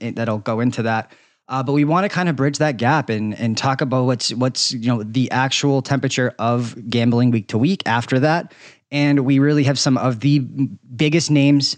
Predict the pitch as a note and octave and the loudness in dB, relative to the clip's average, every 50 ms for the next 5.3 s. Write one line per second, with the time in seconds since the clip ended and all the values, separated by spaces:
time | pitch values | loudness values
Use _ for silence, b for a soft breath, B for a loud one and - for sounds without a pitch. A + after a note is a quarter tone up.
0 | _ - C3+ C3+ C3+ C#3 C3 A2 C3 B2+ B2 A#2+ A#2 - - A#2+ A#2 A#2 A2+ G2+ | _ -2 2 4 4 4 4 4 4 4 4 2 2 0 0 0 0 0 0 -2
1 | - _ _ - A2+ A#2 A#2 - G#2+ A#2+ A#2+ A#2 A#2 A#2 A#2+ A#2 - - - B2 | -6 _ _ -6 -4 -4 -4 -2 -2 -2 0 0 0 0 0 -2 -2 -2 0 0
2 | A#2+ A2+ - - A#2+ - C3 C3 C3 - B2 A#2 A#2 A2+ A2 - A2 A2+ A2 - | 0 0 0 -4 -2 0 0 0 0 0 0 2 2 2 2 0 0 -2 0 0
3 | B2+ B2 B2 A#2+ B2 A#2+ - - B2 B2+ C3+ C3+ B2+ - B2 A#2+ A#2+ A2+ - B2 | 0 0 0 0 0 -2 -2 -2 0 2 2 2 2 0 0 0 0 0 0 0
4 | A#2+ A#2+ G#2+ G#2 B B B B B B - - D#3+ D3 C#3+ - D3 D3 C#3 C3 | 0 0 -2 -6 B B B B B B -6 -4 -4 -4 -2 0 0 0 2 2
5 | A#2 A#2+ C3 C3+ C#3 - | 2 0 0 -2 -2 -6